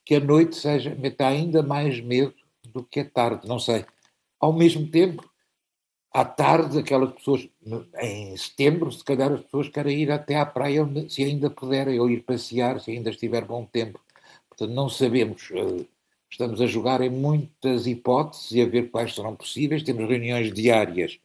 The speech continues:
duas vezes por dia, às onze e às quatro e meia estamos em contacto, a tentar deslindar este mistério. É muito fácil dizer se tem que se fazer outro teatro, temos que inventar outro teatro. Tá bem? O quê?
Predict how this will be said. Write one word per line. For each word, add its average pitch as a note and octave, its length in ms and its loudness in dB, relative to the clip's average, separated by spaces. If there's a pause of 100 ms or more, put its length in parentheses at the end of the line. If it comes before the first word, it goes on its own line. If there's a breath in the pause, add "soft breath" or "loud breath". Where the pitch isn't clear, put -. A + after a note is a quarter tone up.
(380)
duas A#2+ 280 0
vezes A#2+ 220 0
por G#2+ 220 -10
dia, G#2 320 -6 (120)
às F#2+ 260 -4
onze A2 320 -4
e G2+ 40 -4
às G2 120 -6
quatro A2 320 -8
e G2+ 60 -6
meia G2+ 300 -4
estamos F#2+ 340 -10
em F#2+ 100 -8
contacto, F2+ 640 -8 (500 soft breath)
a A#2+ 80 -8
tentar B2 640 -4 (480)
deslindar C#3 1040 -2
este - 260 -6
mistério. C#3+ 460 -6 (1400)
É F3+ 100 0
muito A#3+ 220 -2
fácil D#3+ 360 2
dizer D3+ 400 4
se D#3 80 -4
tem D#3 120 0
que - 80 -8
se - 60 -10
fazer C#3 360 2
outro D#3 320 4
teatro, B2 420 0
temos D3 220 -4
que - 120 -8
inventar D3+ 400 0
outro D3 240 2
teatro. G2 320 -4
Tá E3+ 60 0
bem? - 80 -6 (680)
O A2 120 -14
quê? - 300 -6